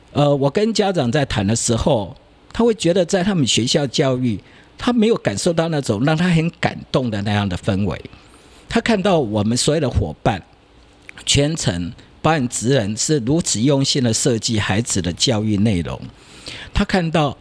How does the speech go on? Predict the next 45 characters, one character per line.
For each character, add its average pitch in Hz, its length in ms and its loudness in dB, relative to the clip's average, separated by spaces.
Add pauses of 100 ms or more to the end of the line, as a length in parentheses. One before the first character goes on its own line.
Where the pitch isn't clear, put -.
原 147 140 2
来 175 140 0
人 110 240 2
心 147 260 2
是 156 220 0
那 156 160 4
么 127 300 0 (460)
有 110 200 0
温 185 220 2
暖 165 120 0 (160)
的。 - 160 -10 (880)
那 180 120 2
我 147 220 0
觉 135 260 0
得 127 320 0 (340)
在 185 300 0
这 - 160 -2
样 214 140 2
的 180 80 0
一 165 80 2
个 151 100 -2
过 131 260 0
程， 82 360 -6 (400)
也 110 240 0
让 151 180 0
我 107 40 -2
们 90 260 0
更 113 280 0 (460)
清 180 260 0
楚 - 280 0
刚 139 160 0
刚 143 160 -2
Kevin 123 360 -2
讲 - 180 -4 (120)
的， 80 160 -8 (840)
呃， 131 220 2
我 131 180 2
们 175 300 -2 (440)
不 170 80 2
怕 170 460 0
困 - 320 -2
难 101 120 0
的 92 100 -2
问 98 200 -2
题， - 220 -10